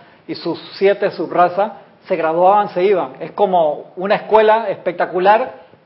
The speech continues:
que todo el mundo se gradúa, hace sus especializaciones, nadie quiere regresar ahí a dar clase. ¿Por qué? Porque, hey, si todo está bien, hasta que vino la caída del hombre y de la mujer.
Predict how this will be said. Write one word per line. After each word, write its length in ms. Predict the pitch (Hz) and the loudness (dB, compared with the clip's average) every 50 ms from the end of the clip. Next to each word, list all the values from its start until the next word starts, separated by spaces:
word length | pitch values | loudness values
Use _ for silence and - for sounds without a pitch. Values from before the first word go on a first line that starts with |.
| _ _ | _ _
que 140 | - 170 | -12 -12
todo 220 | - - - 214 220 | -8 -2 0 0 0
el 60 | 220 | 0
mundo 200 | 214 233 233 226 | 0 -2 -2 -2
se 100 | 220 214 | -2 -2
gradúa, 540 | 180 160 165 170 180 196 214 220 226 226 - - - - _ - | -2 -2 0 2 4 4 6 4 4 2 -4 -12 -18 -16 _ -6
hace 220 | 175 180 180 233 | -6 -4 -2 -4
sus 160 | 208 - 226 175 | -2 -2 -2 -4
especializaciones, 840 | 151 - 185 - - 175 165 160 151 165 160 160 180 202 202 180 | -2 -4 -6 -4 -4 -6 -6 -6 -6 -8 -6 -6 -6 -6 -6 -6
nadie 460 | 160 170 180 196 214 214 220 220 208 220 | -8 -4 0 2 2 2 2 0 0 0
quiere 240 | 208 208 202 214 | -2 -2 0 0
regresar 560 | 196 180 165 151 151 156 147 - 190 185 185 185 | -2 -2 -2 -4 -4 -6 -4 0 0 2 2 2
ahí 320 | 175 165 175 185 196 190 - - _ | 0 -2 -4 -6 -8 -10 -14 -16 _
a 100 | - 147 | -6 -4
dar 220 | 151 165 175 175 175 | -2 -2 -4 -4 -4
clase. 320 | 226 247 262 - - 185 | -2 -2 -2 -2 -2 -6
¿Por 160 | - 160 147 | -6 -4 -2
qué? 100 | - 262 | 0 -2
Porque, 340 | 233 107 104 - 160 147 147 - - | -2 -2 -10 -12 -12 -14 -14 -12 -6
hey, 280 | 247 240 294 277 214 - - | -6 -4 -4 -4 -8 -10 -14
si 60 | 165 139 - - | -20 -20 -12 -4
todo 240 | - 185 185 190 185 | -2 0 2 2 0
está 220 | 185 - 190 175 | 0 0 0 0
bien, 340 | 170 175 175 170 165 185 - - - _ - - - | 0 0 -2 -4 -6 -8 -12 -18 -20 _ -20 -12 -8
hasta 300 | 180 151 - - 180 151 | -8 -6 -2 -2 -2 -2
que 160 | 165 160 156 | -2 -4 -2
vino 460 | 151 156 160 156 175 202 220 - - - _ _ _ _ _ _ - | -2 -4 -6 -4 -4 -4 -4 -6 -12 -20 _ _ _ _ _ _ -4
la 180 | 185 175 170 170 | -2 -2 -2 -2
caída 380 | - 156 156 160 170 185 180 | -2 -2 -2 0 2 2 2
del 160 | 170 160 151 156 | 2 0 -2 -4
hombre 380 | 170 180 175 185 202 208 190 - | -4 -4 -2 -4 -4 -4 -8 -14
y 120 | 170 147 143 | -16 -14 -12
de 120 | 135 135 | -10 -10
la 140 | 135 139 135 | -10 -10 -10
mujer. 400 | 135 139 - - 208 214 - - | -12 -14 -14 -12 -12 -12 -12 -14